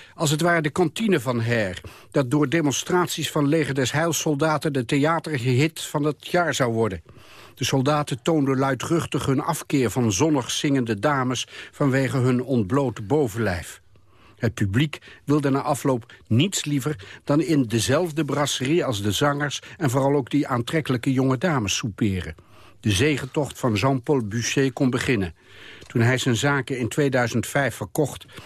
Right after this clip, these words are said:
waren het er honderdvijftig, met vijfenzestighonderd personeelsleden in de hele wereld. Le Groupe Flo. Altijd mooi, zo'n succesverhaal. Kunnen we goed gebruiken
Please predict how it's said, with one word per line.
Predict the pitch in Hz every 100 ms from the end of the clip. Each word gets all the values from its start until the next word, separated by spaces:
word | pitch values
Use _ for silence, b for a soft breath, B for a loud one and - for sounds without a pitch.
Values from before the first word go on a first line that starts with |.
| B B
waren | 135 127 127
het | 131
er | 123
honderdvijftig, | 107 127 113 - 160 120 - 110 - - B
met | - 110
vijfenzestighonderd | - 147 123 - 143 - 131 139 131 120
personeelsleden | 147 - 123 131 135 - 131 120 117 B B
in | - 120
de |
hele | 107 127 123
wereld. | 120 113 87 76 - - b b
Le | - 101 92
Groupe | 110 110 135 - - -
Flo. | - - 135 90 - _ _ _ _ _ B B B B
Altijd | - 160 147 113
mooi, | 151 156 123
zo'n | 123 104
succesverhaal. | 131 110 123 110 127 113 104
Kunnen | - 147
we | 139
goed | 190 170
gebruiken | - 147 170 165 139